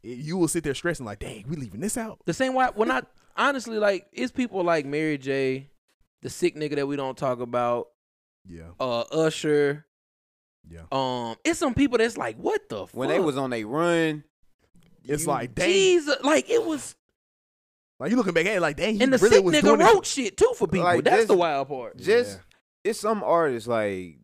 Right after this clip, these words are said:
Speaker 3: they was a once in a generation type of artist. Like,
Speaker 2: Yeah.
Speaker 3: when these niggas went on they run, they was really on the run.
Speaker 1: Yeah.
Speaker 2: Yeah.
Speaker 3: I think Chris Brown had a run, but
Speaker 2: That Rihanna shit just fucked up. Chris Brown would've been, Chris Brown would've been the biggest n-, nigga we ever seen if that wouldn't have
Speaker 3: if he
Speaker 2: happened.
Speaker 3: never had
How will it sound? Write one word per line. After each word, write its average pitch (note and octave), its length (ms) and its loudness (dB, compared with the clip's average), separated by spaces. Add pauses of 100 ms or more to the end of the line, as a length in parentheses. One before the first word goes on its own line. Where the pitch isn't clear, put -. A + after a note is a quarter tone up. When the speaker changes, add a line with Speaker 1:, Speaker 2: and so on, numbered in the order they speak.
(120)
Speaker 3:
they C3 200 0
was A#2+ 220 -4
a G#2 120 -4
once A#2 380 -8
in A2 140 -10
a G2+ 80 -10
generation A2 680 -6
type G2 160 -8
of F2+ 80 -10
artist. F#2 360 -8
Like, F2 400 -12
Speaker 2:
Yeah. A2+ 160 -8
Speaker 3:
when B2 120 -8
these F3+ 240 -6
niggas G3+ 220 -4
went F#3 160 -6
on F#3+ 100 -6
they G3 120 -4
run, G3 400 -6
they A2 120 -4
was G#2 160 -4
really G#2+ 200 -8
on G2 100 -12
the G2 60 -12
run. F#2 360 -14 (140)
Speaker 1:
Yeah. G#2 200 -10
Speaker 2:
Yeah. G2 100 -8
Speaker 3:
I C3+ 40 -4
think C#3 300 -6
Chris B2+ 220 -4
Brown A#2 320 -4
had A#2+ 180 0
a A#2+ 60 0
run, A#2+ 420 -6 (400)
but G2+ 320 -6 (220)
Speaker 2:
That E3 80 -4
Rihanna D3+ 240 -2
shit B2 140 -10
just G#2+ 140 -14
fucked G#2+ 200 -12
up. A2 160 -12
Chris D3+ 160 -6
Brown D3+ 240 -2
would've A#2+ 180 -4
been, A2+ 220 -12 (180)
Chris B3+ 160 -4
Brown G#3 220 -4
would've D#3+ 140 -4
been D3 120 -8
the C3 60 -10
biggest B2+ 520 -10
n-, A#2+ 140 -20 (160)
nigga A#2+ 220 -10
we A#2 200 -8
ever G2+ 160 -10
seen G2+ 380 -16
if G2 200 -14
that F#2+ 140 -10
wouldn't F2+ 200 -12
have D3 60 -2
Speaker 3:
if C#3+ 80 -2
he F#3 80 -4
Speaker 2:
happened. C#3+ 120 -6
Speaker 3:
never C#3 260 0
had A#2 440 -2